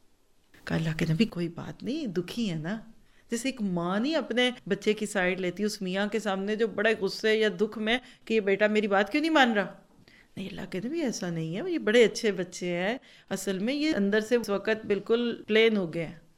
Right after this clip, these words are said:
آپ ذرا ایک کام تو کیجئے، باہر جا کر ان کے سامنے خود کر دیجئے اپنا کام شروع۔ جو آپ ان کو کہہ رہے ہیں، آپ نے بھی تو کرنا ہے نا۔ آپ جا کر اپنے بال کاٹیے، احرام کھولیے، پھر کیا ہوتا ہے؟ کہا، "اچھا۔" یہ فیصلہ، ایک مشورہ ایک عورت کا،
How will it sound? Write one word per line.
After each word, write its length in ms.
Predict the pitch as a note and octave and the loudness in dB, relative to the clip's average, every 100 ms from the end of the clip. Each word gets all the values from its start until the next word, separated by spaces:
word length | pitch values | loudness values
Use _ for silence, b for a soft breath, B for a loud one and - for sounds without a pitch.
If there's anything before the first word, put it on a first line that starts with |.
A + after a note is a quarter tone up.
| _ _ _ _ | _ _ _ _
آپ 240 | G#3 A3+ G#3+ | 2 4 2
ذرا 120 | A#3+ | 0
ایک 120 | A#3 | 2
کام 220 | F#3+ G3 | 0 0
تو 100 | D4 | -4
کیجئے، 340 | D4+ C4+ A3 A3+ | -4 -4 0 0
باہر 280 | F#3 G#3+ | 2 2
جا 240 | G#3+ G#3 F3+ | 2 2 2
کر 140 | A#3+ | 2
ان 160 | B3 B3 | 0 0
کے 120 | C4 | -2
سامنے 420 | B3 G3+ G3+ A#3 | 0 2 2 0
خود 240 | C4+ C#4 C#4 | -2 -2 2
کر 180 | C#4+ A#3+ | 2 2
دیجئے 320 | A3+ G#3 A3 | 0 0 0
اپنا 240 | G#3+ G3+ | 0 -4
کام 240 | G3 F3+ F3+ | -2 -2 -4
شروع۔ 260 | E3+ D#3 E3+ - b b b - | -6 -8 -10 -16 b b b 4
جو 100 | A#3+ | 6
آپ 80 | B3+ | 6
ان 160 | B3+ | 4
کو 120 | A#3+ C4+ | 2 4
کہہ 120 | C4 | 4
رہے 100 | C#4 | 6
ہیں، 80 | C4 | 4
آپ 120 | A#3+ | 2
نے 80 | C#4 | -2
بھی 100 | D4 | 0
تو 120 | D#4+ | 0
کرنا 300 | C#4 B3+ D#4 | 0 0 0
ہے 60 | |
نا۔ 140 | D4+ C4+ - _ _ _ b b b | -2 -6 -12 _ _ _ b b b
آپ 220 | G#3 A3+ | 4 6
جا 160 | G#3+ G3+ | 6 4
کر 200 | G3+ G#3 | 6 4
اپنے 320 | G3+ G3+ G3+ | 4 2 0
بال 240 | G3 F#3+ F#3+ | 4 4 4
کاٹیے، 500 | F#3+ F#3 G3 G3 G3 | 2 2 0 0 0
احرام 300 | F#3 F#3 F#3+ | 0 -2 -2
کھولیے، 360 | F#3+ F#3 G3+ | -4 -2 -2
پھر 200 | G3 F#3+ | -2 -4
کیا 220 | F3 F3+ | -4 -4
ہوتا 240 | E3 E3 D#3+ | -4 -6 -12
ہے؟ 60 | E3 | -10
کہا، 120 | F3+ | -6
"اچھا۔" 260 | F3 F3+ C#4 C#4+ b b b b b b b b | -6 -6 -10 -12 b b b b b b b b
یہ 280 | F3+ G#3 B3+ B3+ | -2 2 2 2
فیصلہ، 420 | G3 F3+ - F3+ D#3 - | 0 -2 -2 -4 -2 0
ایک 360 | D4 G4 G4+ | 4 6 6
مشورہ 400 | D4+ A3+ A#3 C4+ | 4 2 2 4
ایک 280 | B3 A#3 A#3 | 6 4 4
عورت 380 | G3+ G3 G3+ - | 2 4 2 2
کا، 200 | G#3 | 2